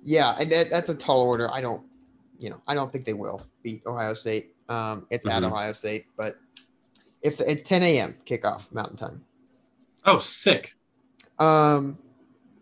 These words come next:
Speaker 2: That's perfect.
Speaker 1: I don't know. I'm really high in the Pac-twelve this year. They have five ranked teams at the beginning, which ties the Big Ten for the most in the country. Um, granted, you know, <laughs> the Big Ten's ranked, like,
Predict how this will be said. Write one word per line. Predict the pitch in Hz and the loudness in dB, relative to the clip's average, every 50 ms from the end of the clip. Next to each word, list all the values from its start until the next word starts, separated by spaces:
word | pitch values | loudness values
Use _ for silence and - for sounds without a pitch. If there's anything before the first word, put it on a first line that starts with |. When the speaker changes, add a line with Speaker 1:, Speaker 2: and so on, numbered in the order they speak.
| _ _ - _ | _ _ -4 _
Speaker 2:
That's | 170 180 180 | 4 4 4
perfect. | - - - 175 170 - 135 - - - _ - _ _ _ _ _ _ _ _ _ - - | 4 4 4 4 4 6 2 0 0 -4 _ -20 _ _ _ _ _ _ _ _ _ -2 4
Speaker 1:
I | - 233 | 6 8
don't | 277 277 | 8 10
know. | 269 196 147 | 8 8 8
I'm | - 175 208 240 | 8 6 6 6
really | 254 285 254 - | 8 8 8 10
high | 190 185 | 8 8
in | 185 | 8
the | 165 | 6
Pac-twelve | 160 - 151 139 131 - 139 127 | 4 4 4 4 4 4 2 4
this | 123 127 123 - | 4 2 2 4
year. | - 123 123 120 120 120 120 120 | 4 4 6 6 4 2 0 2
They | 131 143 | 4 4
have | 151 151 143 143 139 139 139 135 131 131 - - - - - _ - - _ _ _ _ _ _ _ - _ _ | 6 6 6 6 6 6 6 4 2 0 -8 -14 -18 -20 -20 _ -20 -20 _ _ _ _ _ _ _ -20 _ _
five | _ - - 147 143 156 175 160 | _ 0 4 4 6 6 6 6
ranked | 147 156 160 160 156 | 6 6 6 4 4
teams | - 160 151 156 170 175 - - - - - _ - | 2 4 4 4 2 0 -4 -8 -12 -14 -6 _ -2
at | 135 | -2
the | 120 127 | 0 0
beginning, | 131 123 131 135 139 143 151 147 | 0 2 2 2 2 2 0 0
which | 135 123 127 - | 0 -2 -4 -4
ties | - 135 131 131 123 | -2 0 0 2 0
the | 127 | 0
Big | 113 127 123 123 | 0 0 0 0
Ten | - 135 131 | 0 0 0
for | 127 131 | 0 0
the | 120 117 | 0 0
most | 113 117 120 135 143 - - - - _ _ _ _ - | 2 2 2 2 0 -2 -8 -10 -18 _ _ _ _ -4
in | 131 | -4
the | 127 | -4
country. | 127 - 131 131 127 - 147 143 147 147 _ _ _ _ _ _ - - - _ _ - _ _ _ _ _ _ _ _ _ _ _ - | 0 0 0 0 2 2 2 0 0 -2 _ _ _ _ _ _ -20 -20 -20 _ _ -20 _ _ _ _ _ _ _ _ _ _ _ 4
Um, | 143 139 135 131 127 120 120 117 113 113 113 - _ _ | 6 8 8 6 6 6 4 2 0 -2 -4 -8 _ _
granted, | - 143 151 156 151 - 143 131 120 - - _ | 2 4 4 4 6 6 6 6 6 2 -6 _
you | 143 139 | 0 2
know, | 127 113 110 110 - - | 2 2 2 0 -2 -8
<laughs> | - - - 127 120 - - 131 123 117 - - - - - - - | -10 -8 -6 -6 -8 -6 -6 -6 -8 -8 -10 -12 -18 -18 -14 2 2
the | 160 143 | 4 6
Big | 151 151 147 | 6 4 6
Ten's | - 190 160 151 147 147 | 8 8 8 8 8 6
ranked, | 139 135 139 139 - | 6 6 4 4 4
like, | 139 127 117 117 113 - - | 4 4 4 4 2 0 -12